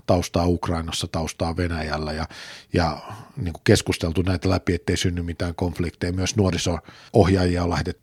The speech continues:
kouluihin avuksi siinä, että voidaan käydä näitä keskusteluja, ja on. Voi, voi olla paljon luok-, samalla luokalla ukrainalais-, venäläistaustaisia. Myös se asia, että,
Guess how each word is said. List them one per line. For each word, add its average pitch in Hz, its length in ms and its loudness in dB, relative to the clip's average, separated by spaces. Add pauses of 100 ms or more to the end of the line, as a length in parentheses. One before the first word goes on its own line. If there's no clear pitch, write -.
kouluihin 95 500 10 (760)
avuksi 104 420 8
siinä, 95 280 4
että 90 200 -2
voidaan 90 340 0
käydä 87 240 -2
näitä 85 300 -4 (460)
keskusteluja, 87 760 0
ja 92 160 0
on. 95 280 6 (960)
Voi, 104 140 4 (260)
voi 107 120 6
olla 98 100 4
paljon 107 320 6
luok-, 107 280 4
samalla 98 300 2
luokalla 98 460 2 (320)
ukrainalais-, 95 680 2
venäläistaustaisia. 90 1160 0 (1300)
Myös 110 500 2
se 104 100 2
asia, 98 340 6
että, 98 380 4